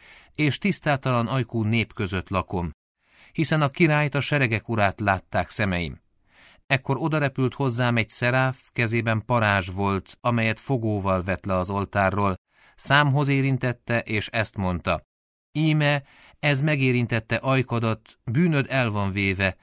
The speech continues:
vétked meg van bocsátva.” Majd az Úr szavát hallottam, amint ezt kérdezi: „Kit küldjek el? Ki lesz a követünk?”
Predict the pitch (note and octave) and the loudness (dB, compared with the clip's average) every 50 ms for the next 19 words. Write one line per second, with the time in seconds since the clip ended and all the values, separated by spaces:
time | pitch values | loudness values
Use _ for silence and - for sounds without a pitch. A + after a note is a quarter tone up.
0 | _ _ _ - C3+ C#3 D#3 D3+ - - C#3+ B2 A#2 - - C3 C3 B2+ A2 F#2+ | _ _ _ -4 0 0 0 0 0 0 -2 -2 -2 -2 -2 -2 0 0 0 0
1 | F#2+ F2+ F2+ D#2+ F2 D#2+ - F#2 E2 D#2 - - E2 C#2+ C2+ - _ _ _ _ | 0 -2 -2 -2 -4 -4 -2 -2 -4 -4 -4 -4 -6 -6 -6 -10 _ _ _ _
2 | _ _ _ _ _ _ _ _ _ _ _ _ _ _ _ _ _ _ _ _ | _ _ _ _ _ _ _ _ _ _ _ _ _ _ _ _ _ _ _ _
3 | _ _ - - - - C3+ C#3 C#3+ C#3 C#3+ C3+ C3 - D#3 D3 C3+ - C#3 B2 | _ _ -20 -20 -8 -2 2 2 4 4 2 2 0 -2 -4 -4 -2 -2 -2 0
4 | A#2+ A#2 A2+ - - - A#2 A#2 A#2 A2+ A2 - - A#2+ A#2 A#2 - - A2 A2 | 2 2 0 0 0 0 0 2 2 0 -2 -2 -2 0 0 0 0 -2 -2 0
5 | A2 G#2 F#2 - A#2+ G#2+ - - - - F#2+ F#2 F2 E2+ F2 D#2+ D#2 D#2+ C#2+ - | 0 0 -2 -2 -2 -4 -4 -4 -4 -2 -2 -2 0 -2 -4 -4 -4 -6 -8 -8
6 | _ _ _ _ _ _ _ _ _ _ - - A3 G3 - - - C3 A2+ F#2+ | _ _ _ _ _ _ _ _ _ _ -8 -4 -4 -4 -4 -4 -2 0 0 2
7 | G2 F#2 - - - F2 D#2+ D2 C#2+ E2+ - _ _ - - G3 G3 E3+ B2 - | 0 0 -2 -2 -2 0 0 0 -2 -6 -12 _ _ -6 -2 0 0 0 -2 -4
8 | - - G2+ - A2 G2 F2+ E2+ - - F#2 D#2+ D2 C#2 - - - | -4 -6 -4 -4 -4 -4 -2 -4 -4 -6 -6 -8 -8 -8 -12 -16 -20